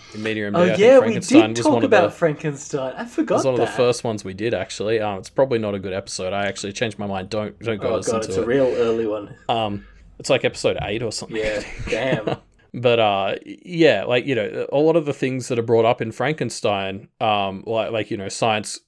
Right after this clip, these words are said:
Speaker 1: run-, running out of control and stuff, like, that's, that's what Twig is e-, extending from the looks of it. So it's, it's good to see it sort of directly referenced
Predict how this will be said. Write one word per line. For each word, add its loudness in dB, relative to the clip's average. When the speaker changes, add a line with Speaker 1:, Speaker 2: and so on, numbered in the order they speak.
Speaker 1:
run-, 0
running 0
out -2
of -4
control -2
and -4
stuff, -6
like, -2
that's, -4
that's -6
what -2
Twig -2
is -6
e-, -4
extending -4
from -12
the -8
looks -8
of -10
it. -12
So -6
it's, -10
it's -6
good -2
to -4
see 0
it -6
sort -6
of -14
directly -4
referenced -8